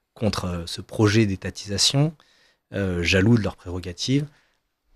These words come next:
En quarante et un, enfin début quarante et un, il n'y a plus de maires, ils ont été suspendus,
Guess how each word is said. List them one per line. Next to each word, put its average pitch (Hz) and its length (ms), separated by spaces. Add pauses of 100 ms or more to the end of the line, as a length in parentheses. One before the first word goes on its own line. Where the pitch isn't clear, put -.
(140)
En 113 100
quarante 110 340
et 110 120
un, 113 160
enfin 95 160
début 104 280
quarante 101 340
et 101 60
un, 98 140
il 85 60
n'y 92 60
a 92 40
plus 82 160
de 87 80
maires, 104 240
ils 92 160
ont 98 40
été 98 180
suspendus, 95 680